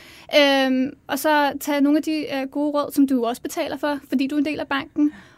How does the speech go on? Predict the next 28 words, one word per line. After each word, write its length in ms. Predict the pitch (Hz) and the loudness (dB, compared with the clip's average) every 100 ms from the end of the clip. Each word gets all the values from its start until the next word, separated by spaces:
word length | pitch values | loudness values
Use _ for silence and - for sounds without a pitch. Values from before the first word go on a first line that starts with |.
| - | -12
og 120 | 311 | -6
så 100 | 311 | -4
finde 180 | 320 311 | 2 4
ud 40 | 294 | 4
af, 220 | 262 247 | 0 -2
okay, 180 | 262 269 | -4 -2
men 100 | 262 | -2
hvad 80 | 262 | -2
er 40 | |
det 120 | 269 | -4
rette 200 | 240 247 | -4 -6
for 100 | 262 | -8
dig? 340 | 262 214 220 233 - | -8 -6 -6 -8 -4
Det 140 | 277 | -4
har 100 | 262 | -4
jeg 80 | - | -6
også 160 | 254 - | -10 -8
selv 220 | 262 269 | -10 -8
gjort, 200 | 262 240 | -10 -10
altså 380 | - 247 254 262 - 277 | -10 -8 -8 -10 -12 -8
brugt 180 | 269 269 | -4 -2
min 120 | 269 | -2
bankrådgiver 540 | 240 254 269 269 240 | -2 -6 -4 -6 -8
til 140 | 247 269 | -6 -8
at 80 | 262 | -8
spare 360 | - 226 262 | -8 -4 0
med, 440 | 262 240 247 262 285 | 0 -2 -4 -4 -4
øh, 320 | 254 247 | -4 -2